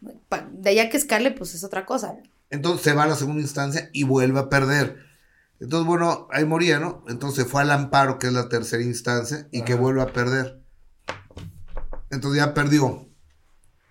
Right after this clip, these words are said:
Speaker 2: Hay lo que se llama gastos y costas. Entonces ya el tribunal ya la condenó a pagarme una cantidad.
Speaker 1: O sea, le salió. Sí,
Speaker 2: Misma.
Speaker 1: porque tú tienes que gastar.
Speaker 2: Sí, que claro, los abogados mismos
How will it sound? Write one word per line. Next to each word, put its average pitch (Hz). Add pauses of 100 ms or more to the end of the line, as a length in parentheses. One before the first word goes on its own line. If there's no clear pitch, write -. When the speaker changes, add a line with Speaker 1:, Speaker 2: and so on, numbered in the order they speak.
(280)
Speaker 2:
Hay 127
lo 139
que 135
se 123
llama 135
gastos 127
y 127
costas. 135 (420)
Entonces 123
ya 127
el 107
tribunal 123 (380)
ya 120
la 123
condenó 113
a 113
pagarme 107
una 107
cantidad. 110 (180)
Speaker 1:
O 208
sea, 180
le 185
salió. 190 (1120)
Sí, 139
Speaker 2:
Misma. 147
Speaker 1:
porque 180
tú -
tienes 214
que 190
gastar. 233 (180)
Speaker 2:
Sí, 190
que 139
claro, 151
los 120
abogados 135
mismos 151